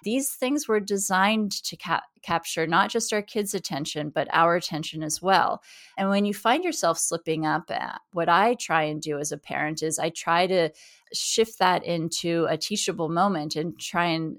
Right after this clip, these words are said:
explain to Oliver, "You know what? I've just been totally distracted by my phone. Why don't I set this aside and we will carry on with what we were doing?"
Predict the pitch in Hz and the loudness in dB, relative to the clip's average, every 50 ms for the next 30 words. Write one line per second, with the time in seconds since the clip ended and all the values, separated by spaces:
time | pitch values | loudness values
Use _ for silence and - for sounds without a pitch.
0 | - - - 165 156 - - - - 196 208 214 202 196 - 185 156 151 147 - | -10 -8 -6 -6 -4 -4 -4 -2 0 0 0 0 -2 -2 -2 0 0 0 0 -2
1 | - - 160 160 151 147 156 160 160 165 185 185 208 233 254 359 427 415 - - | -4 -4 -4 -4 -2 -2 -4 -4 -4 -4 -2 -2 2 2 2 2 2 -2 -6 -10
2 | - _ _ _ _ _ _ - - 233 311 285 - - 165 165 - - - _ | -12 _ _ _ _ _ _ 2 2 2 2 2 0 0 0 0 -2 -6 -8 _
3 | - 170 165 160 - - - 233 240 254 254 247 226 240 233 - - - 190 175 | -4 -4 -4 -4 -6 -2 0 2 2 2 2 0 0 -2 -2 -2 0 0 0 0
4 | 175 175 - 190 180 175 - 151 143 147 160 156 214 - - 175 180 254 196 170 | 0 0 -2 -6 -4 -2 0 0 0 0 0 -2 -4 -4 -2 0 0 2 0 0
5 | 160 156 156 156 - _ _ _ _ - 175 180 202 233 254 254 240 - - - | -2 -4 -6 -8 -12 _ _ _ _ 4 4 6 6 4 2 2 0 -2 -2 0
6 | - 180 185 185 185 190 - - 185 - - 220 220 - 240 - - 175 165 156 | 2 4 4 2 2 0 0 -2 -2 -2 -4 -4 -4 -2 -2 0 2 4 4 6
7 | 165 160 165 170 170 175 170 165 170 165 165 160 151 160 156 156 160 156 151 151 | 6 6 4 2 0 0 -2 -2 -2 -2 -2 0 0 2 2 4 2 2 -2 -4
8 | - - _ _ _ _ _ - - _ 165 156 - - - 185 190 190 180 175 | -8 -14 _ _ _ _ _ -20 -20 _ -18 -18 -10 -2 0 2 2 4 4 2
9 | 165 160 160 - - - 156 165 165 160 156 165 165 151 170 196 202 180 151 - | 2 0 -2 -4 -4 -4 -2 -2 -4 -4 -4 -4 -4 0 2 4 4 4 2 0
10 | - 156 | -4 -10